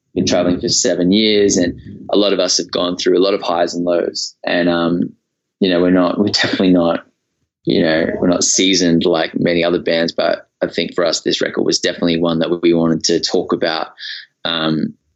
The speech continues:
you know, maybe the light at the end of the tunnel or the coming out of things that were hard. And, um, that song, I think we, it started, to be honest, it started like a ballad because, you know, naturally the lyrics lend themselves to be <laughs> something that in that kind of direction. But I felt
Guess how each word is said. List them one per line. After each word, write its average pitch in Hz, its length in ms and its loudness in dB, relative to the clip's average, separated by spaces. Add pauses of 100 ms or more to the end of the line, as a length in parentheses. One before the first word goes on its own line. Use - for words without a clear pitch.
(100)
you 87 120 2
know, 82 160 0
maybe 85 200 2
the 87 80 0
light 82 280 2
at - 80 -4
the 87 60 0
end 80 100 -2
of 78 60 -2
the - 60 -14
tunnel 78 380 -2
or 82 160 0
the 82 100 -2
coming 85 400 -2
out 82 240 -2
of 78 160 0
things 80 320 -2
that 78 100 0
were 76 80 -2
hard. 80 380 -2
And, 80 180 -4 (560)
um, 85 320 -2
that 101 220 -2
song, 85 520 -2 (680)
I 87 80 0
think 82 440 -4
we, 90 340 0 (420)
it - 120 -2
started, 143 420 -2
to - 60 -2
be 143 80 0
honest, 127 200 0
it - 60 0
started 95 360 0
like 92 180 -2
a 101 60 0
ballad 92 440 0
because, - 500 -2 (520)
you 90 120 -2
know, 92 100 2
naturally 90 500 2
the 85 60 4
lyrics 85 360 2
lend 85 260 2
themselves 82 720 0
to 87 100 -2
be 87 220 2
<laughs> - 120 -6
something 92 400 0
that 87 320 -2
in 90 140 2
that 85 220 -2
kind 87 140 0
of 82 60 0
direction. 90 380 0
But 92 120 2
I 92 60 0
felt 90 460 -2